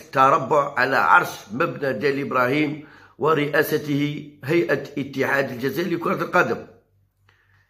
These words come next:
يا ولي ما عندكمش نتوما، ما عندكمش، ما كاش، ما في زوج، كي نتايا كي زبزاف، والله ما كان كاع،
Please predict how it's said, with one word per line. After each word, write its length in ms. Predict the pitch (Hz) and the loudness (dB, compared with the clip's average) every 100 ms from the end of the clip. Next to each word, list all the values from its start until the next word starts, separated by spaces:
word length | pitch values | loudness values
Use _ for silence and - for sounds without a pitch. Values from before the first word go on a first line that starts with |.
| _ _ _ _ _ | _ _ _ _ _
يا 100 | - | -12
ولي 140 | - 214 | -4 0
ما 180 | 202 170 | 0 0
عندكمش 480 | 175 - 147 - | -2 -6 -10 -12
نتوما، 440 | - 143 139 131 127 | -10 -4 -2 0 0
ما 160 | 120 | 0
عندكمش، 440 | 107 110 - 104 104 | -2 -4 -8 -10 -8
ما 160 | 107 | -8
كاش، 360 | 107 110 98 95 | -8 -8 -8 -10
ما 300 | 76 - 151 | -14 -12 -8
في 220 | 190 208 | 0 2
زوج، 320 | 185 165 131 | 2 0 -4
كي 160 | - 160 | -4 -6
نتايا 560 | 151 151 151 151 180 165 | -4 4 4 4 0 -2
كي 220 | 156 143 | -4 -8
زبزاف، 560 | 143 123 135 147 - | -8 -10 -10 -10 -8
والله 340 | 107 135 135 - | -8 0 0 0
ما 80 | 147 | -4
كان 380 | - 139 110 | -4 -4 -2
كاع، 400 | 90 - - - | -6 -8 -12 -18